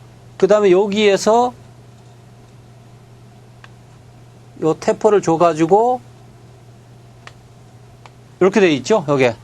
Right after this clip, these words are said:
자, 요, 요게 이제 로또가 요것이 이제 뭐냐 하면은 그 여러분들 차항기 요거, 요거는 뭐라고, 저 시골에 가면 이런 거 많이, 로-, 로또 많이 쓰지 않습니까? 뭐 물고기 잡으러 갈 적에도 요런 거, 뭐,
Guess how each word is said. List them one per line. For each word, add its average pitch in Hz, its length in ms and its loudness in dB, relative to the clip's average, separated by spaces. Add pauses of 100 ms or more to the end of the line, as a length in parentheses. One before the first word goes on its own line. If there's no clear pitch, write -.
(1000)
자, 208 220 0
요, 196 220 0
요게 233 280 2
이제 202 160 0
로또가 185 680 0 (680)
요것이 226 580 2
이제 214 120 0
뭐냐 202 400 2
하면은 208 480 -2 (460)
그 175 600 2
여러분들 202 360 2
차항기 202 460 0
요거, 180 380 2
요거는 208 760 0
뭐라고, 156 400 -2 (180)
저 151 180 -4 (360)
시골에 277 400 0
가면 202 300 0
이런 165 220 0
거 190 60 0
많이, 156 240 -2 (120)
로-, 139 120 -2
로또 196 300 -2
많이 151 140 0
쓰지 180 180 -2
않습니까? 165 420 -2
뭐 135 140 0
물고기 151 340 -2
잡으러 156 240 0
갈 131 140 0
적에도 139 360 -2
요런 131 260 -2
거, 139 200 -2
뭐, 123 180 -4